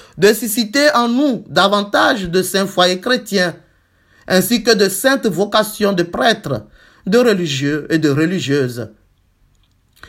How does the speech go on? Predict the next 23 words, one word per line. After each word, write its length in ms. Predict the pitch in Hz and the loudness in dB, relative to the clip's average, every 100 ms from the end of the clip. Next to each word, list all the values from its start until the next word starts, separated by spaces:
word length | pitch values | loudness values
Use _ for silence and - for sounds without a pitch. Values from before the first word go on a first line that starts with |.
| - _ | -20 _
Qu'il 140 | 190 | 2
nous 260 | 185 190 180 | 4 2 2
accorde 480 | 190 240 247 220 170 | 0 0 0 0 -4
sa 200 | - 151 | -2 -2
grâce, 460 | 151 269 262 - 123 104 _ - - - | -2 -4 -4 -6 -6 -8 _ -20 -6 0
afin 340 | 214 214 247 | 2 2 0
que 120 | 247 | 0
nous 260 | 247 269 233 | 0 0 2
osions 540 | 214 160 196 190 180 - _ - | 2 0 -2 -2 -4 -14 _ -2
nous 140 | 175 | 0
libérer 540 | 196 202 175 196 196 208 | 2 2 4 4 4 2
de 160 | 170 | 0
nos 140 | 180 185 | -2 -4
confinements 760 | 247 233 202 180 170 165 151 - | -4 -4 -2 -2 -2 -2 -4 -2
intérieurs 880 | 226 208 170 143 135 131 143 139 139 _ - - _ _ | -2 0 0 2 0 2 0 -4 -12 _ -20 -20 _ _
pour 200 | 233 214 | 4 4
répondre 720 | 185 147 247 - 214 202 175 | 4 0 -2 0 0 0 -4
toujours 460 | 170 196 175 190 190 | -4 -2 0 -2 -2
plus 440 | 277 302 311 - 123 - _ _ - | 0 0 0 -4 -6 -8 _ _ -2
à 120 | 131 | 0
l'appel 480 | 143 135 - 151 147 | 0 0 0 0 0
du 200 | 135 139 | -6 -6
Christ. 460 | 226 208 - - | -4 -4 -8 -10